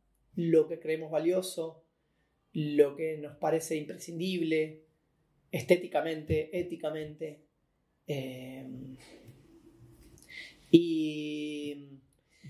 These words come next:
y empezamos a conectarnos con, con autores y autoras que nos llaman la atención. Al día de hoy, lo que también está ocurriendo es que,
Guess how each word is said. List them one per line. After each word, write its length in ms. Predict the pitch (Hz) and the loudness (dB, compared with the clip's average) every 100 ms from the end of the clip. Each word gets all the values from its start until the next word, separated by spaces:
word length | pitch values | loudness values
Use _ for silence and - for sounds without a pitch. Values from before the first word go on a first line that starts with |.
| - - | -16 6
y 80 | 170 | 6
empezamos 380 | 160 160 233 196 | 6 4 2 0
a 40 | |
conectarnos 520 | 175 165 - 190 196 | -6 -4 0 0 0
con, 400 | 185 165 147 147 | -4 -6 -6 -12
con 160 | - 165 | -10 -6
autores 600 | 170 170 202 214 208 - | -4 0 2 2 0 -2
y 60 | |
autoras 720 | 190 151 185 190 202 202 - _ _ _ _ - | -2 0 0 2 2 0 -10 _ _ _ _ -2
que 140 | - | 2
nos 140 | 151 147 | 2 4
llaman 180 | 196 | 4
la 60 | 180 | 4
atención. 580 | - 160 - 214 139 - _ _ _ _ _ _ _ _ _ _ _ - | 2 -2 -2 -2 -4 -14 _ _ _ _ _ _ _ _ _ _ _ 6
Al 220 | 170 165 | 8 10
día 180 | 214 226 | 12 12
de 120 | 240 | 12
hoy, 460 | 247 247 349 - - | 10 6 2 -10 -10
lo 360 | 156 156 151 147 | -6 4 6 6
que 120 | 151 | 0
también 340 | 151 151 208 | -4 0 2
está 160 | 220 233 | 2 0
ocurriendo 500 | 220 220 233 220 208 | -2 -2 0 0 -2
es 100 | 190 | -6
que, 480 | - 185 208 - | -4 -2 -2 -6